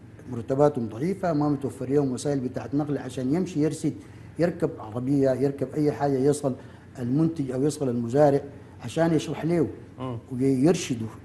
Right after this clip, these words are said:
Speaker 1: أعمل كده، رش بكده، أنظف كذا، عشان يزيد، أول حاجة يزيد الإنتاجية في الفدان بتاعه، تاني حاجة يط-، يطلع بكواليتي وبمواصفة أعلى تدينا مطابقة لل-، للمتطلبات العالمية بالنسبة ل-،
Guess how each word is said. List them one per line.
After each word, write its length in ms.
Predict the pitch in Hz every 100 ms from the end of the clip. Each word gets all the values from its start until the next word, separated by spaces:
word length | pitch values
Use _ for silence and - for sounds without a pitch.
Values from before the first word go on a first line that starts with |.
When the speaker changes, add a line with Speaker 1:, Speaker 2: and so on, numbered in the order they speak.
| -
Speaker 1:
أعمل 300 | 147 143 127
كده، 400 | 117 170 151 147
رش 180 | 127 123
بكده، 540 | 123 123 - 143 143 135
أنظف 340 | 139 135 123 -
كذا، 240 | 156 151
عشان 380 | 135 123 151 170 - - - -
يزيد، 360 | 139 139 214 - - - -
أول 260 | 196 220 156
حاجة 240 | 165 147
يزيد 300 | 127 143 139
الإنتاجية 500 | 131 120 123 131 143
في 80 | 139
الفدان 460 | 113 110 110 139 123
بتاعه، 340 | 113 156 202
تاني 320 | 196 170 175
حاجة 340 | 175 180 175 156
يط-، 100 | 170
يطلع 380 | 151 170 143
بكواليتي 640 | 117 117 139 143 139 135 123 - - - 139
وبمواصفة 760 | 127 135 147 151 143 120 123 - - - - - 170
أعلى 380 | 143 131 151 - - -
تدينا 720 | 143 117 135 180 180 185 185 180 147
مطابقة 540 | 127 160 170 147 131
لل-، 180 | 123 123 -
للمتطلبات 680 | 123 120 110 131 127 147 139
العالمية 500 | 110 117 127 139 143
بالنسبة 400 | 120 131 131 123
ل-، 180 | 110